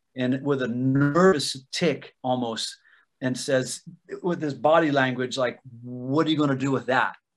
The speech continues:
What are you gonna do with that one? Like, this is a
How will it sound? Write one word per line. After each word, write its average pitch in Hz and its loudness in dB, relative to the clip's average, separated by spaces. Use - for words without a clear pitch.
What 139 -2
are - -2
you 196 -2
gonna 180 2
do 165 2
with 139 2
that 143 4
one? 107 -8
Like, 131 0
this 180 2
is 180 -4
a 120 0